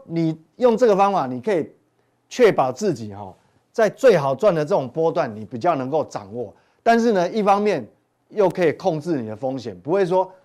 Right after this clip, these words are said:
啊，看着它一路暴上暴下又回来。好，所以今天的跌停板其实跟你没有关系，它不是只有，它不是今天才跌，事实上它是从二月，哦，二月上旬就开始，呃，二月中旬就开始往下滑。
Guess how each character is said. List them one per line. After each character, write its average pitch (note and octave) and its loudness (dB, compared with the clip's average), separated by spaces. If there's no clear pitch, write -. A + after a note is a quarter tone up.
啊， E3 -2
看 F#3+ -6
着 D#3 -4
它 E3 -6
一 D#3 -4
路 E3 0
暴 E3+ -4
上 C#3 -6
暴 C#3 -4
下 B2+ -6
又 C#3 -6
回 G#2 -14
来。 F2+ -20
好， B2+ -12
所 G3+ 0
以 F3 2
今 A#3+ -2
天 A#3+ 4
的 A3+ 2
跌 F3 0
停 D#3+ -2
板 A#2+ -4
其 - -8
实 D3 -4
跟 E3+ 0
你 C3+ -4
没 A#2 -6
有 C3+ -4
关 A2 -12
系， G#2+ -10
它 C#3+ -6
不 C#3+ -8
是 D#3+ -6
只 C#3+ -6
有， B2+ -4
它 F3 -4
不 D3+ -6
是 D#3+ -2
今 E3 -4
天 D#3+ 0
才 A#2 -8
跌， A2 -16
事 - -20
实 E3+ -8
上 F#3 -2
它 F3+ -6
是 F3 -6
从 C3+ -8
二 F3+ 0
月， D#3+ 2
哦， A2 -16
二 F3 -2
月 D#3+ 0
上 D#3+ -4
旬 A#2 -10
就 C#3 -4
开 C3+ -10
始， A2 -14
呃， C#3+ -12
二 F3+ -4
月 F3 2
中 E3+ -6
旬 C3+ -10
就 C#3+ -6
开 C3+ -10
始 A2 -14
往 F#2+ -20
下 A2+ -14
滑。 F#2 -20